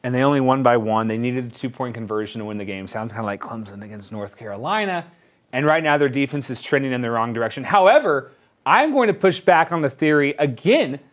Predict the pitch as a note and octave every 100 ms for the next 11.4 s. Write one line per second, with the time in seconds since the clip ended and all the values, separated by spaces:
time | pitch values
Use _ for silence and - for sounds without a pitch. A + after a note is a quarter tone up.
0 | _ _ C#3+ D#3 D3 C#3 D3+ A#2+ F#3+ G#3
1 | - F3+ D#3 D3+ D#3+ C3 A2+ B2+ C3+ -
2 | D3 F#3+ F#3+ A#3+ - - C#3+ A#3 C4+ -
3 | F3 - F3+ D3+ E3+ A3 G3 D#3 D3 F3+
4 | E3 D#3+ D#3 C3 B2+ A3 G3 F3 - _
5 | - D#3+ C#3+ E3+ F#3 - F3+ D3 - -
6 | E3+ C3 F3+ F#3 G3+ D3 B2 C3+ F#3 G3+
7 | G3 G3+ - - A#3 G#3+ - - _ D#3
8 | C#3+ D3 C#3 D3 F#3 F3+ D3+ E2 - _
9 | _ - D#3 E3+ C3 E3 G3 C#4+ A#3 C#4
10 | A#3+ E3 D3+ B2+ E3+ F#3+ - G3+ F#3+ D3+
11 | F#3 D#3 D3+ -